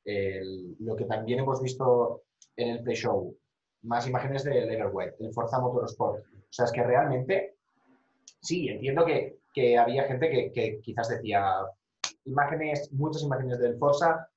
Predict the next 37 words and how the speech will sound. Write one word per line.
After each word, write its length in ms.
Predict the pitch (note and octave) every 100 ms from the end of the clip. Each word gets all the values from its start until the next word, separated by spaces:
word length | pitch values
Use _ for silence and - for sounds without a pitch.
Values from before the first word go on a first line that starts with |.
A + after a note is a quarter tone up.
| _
muchas 280 | C#3 C#3+ C#3+
imágenes 640 | C3+ B2+ C3 B2+ - A#2+
de 300 | A#2+ A2 A2
Fable, 420 | C3+ C3 C3 C#3+ C#3
de 200 | A#2+ A#2+
gameplay, 540 | B2+ C#3+ C#3+ C#3+ - _
muchas 260 | C#3+ C#3+ C#3
imágenes 420 | C3+ B2+ C3 A#2+
de 200 | A#2+ A2+
Halo, 500 | B2+ C3+ C#3+ C#3+ C#3 C#3+ _
luego, 800 | B2+ C3+ C3+ C3+ C3 B2+ B2 B2
mm, 200 | B2 A#2+ B2
el 180 | B2
Perfect 320 | A#2+ G#2 A#2 A#2
Dark, 200 | C3 - _
que 100 | B2+
sea, 400 | C#3 B2+ B2 - - _
bueno, 380 | C#3 B2+ A#2+ A2+
de 300 | B2 B2+ B2
Initi-, 320 | C3 C3+ -
de 140 | - A#2+
Initiative, 540 | A2+ B2 C#3+ C#3+ D3
que 60 | C3
nos 180 | A#2+ A#2+
muestre 360 | A#2 A2+ C3+
algo 300 | A#2 A#2 A2+
súper 300 | A2 A2 G#2
bestia, 360 | A2+ A#2 D#3 D#3 - _
pero 160 | A2 G#2+
realmente 400 | A#2 C#3 B2+ F3+
valor-, 320 | D3 G#2 G2+
valoremos 480 | G#2 F#2+ G2 C#3+ D3+
lo 80 | A#2
que 100 | A#2
hay. 140 | -
Y 200 | B2 A#2
no, 280 | B2 C#3+ C#3+